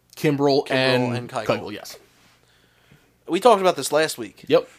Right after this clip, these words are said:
Speaker 2: So I got that rumor correct. Okay. That would be perfect.
Speaker 1: That'd be perfect.
Speaker 2: That's the ideal free agency scenario.
Speaker 1: If that's what they're trying to do, then do it.
Speaker 2: Maybe they're trying to work around
Speaker 1: If that's their plan, then execute.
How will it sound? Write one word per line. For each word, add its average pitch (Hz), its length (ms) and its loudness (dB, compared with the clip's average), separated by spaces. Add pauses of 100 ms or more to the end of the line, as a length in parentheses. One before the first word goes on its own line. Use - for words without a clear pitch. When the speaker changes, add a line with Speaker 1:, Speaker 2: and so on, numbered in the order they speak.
(140)
Speaker 2:
So 135 180 -8
I 131 60 -4
got 131 140 -4
that 123 100 -8
rumor 113 180 -12
correct. 107 240 -20
Okay. 120 160 -12 (1300)
That 165 180 2
would 269 120 -2
be 160 160 -2
perfect. - 560 -6
Speaker 1:
That'd - 140 -18
be 208 160 -12 (140)
perfect. 302 200 -6
Speaker 2:
That's 180 200 6
the 226 140 -2
ideal 165 560 2
free 160 280 -2
agency 139 340 -6
scenario. 120 460 -8
Speaker 1:
If 143 140 0
that's 165 260 0
what 262 100 -4
they're 233 140 2
trying 151 400 2
to 143 100 -10
do, 135 340 0 (840)
then 131 220 0
do 110 200 -10
it. - 80 -16 (640)
Speaker 2:
Maybe 160 240 0
they're 190 120 4
trying 190 240 2
to 170 80 0
work 143 280 2
around 151 760 -2 (100)
Speaker 1:
If 143 140 0
that's 180 200 6
their 214 120 8
plan, 175 460 4
then 139 140 4
execute. - 560 -6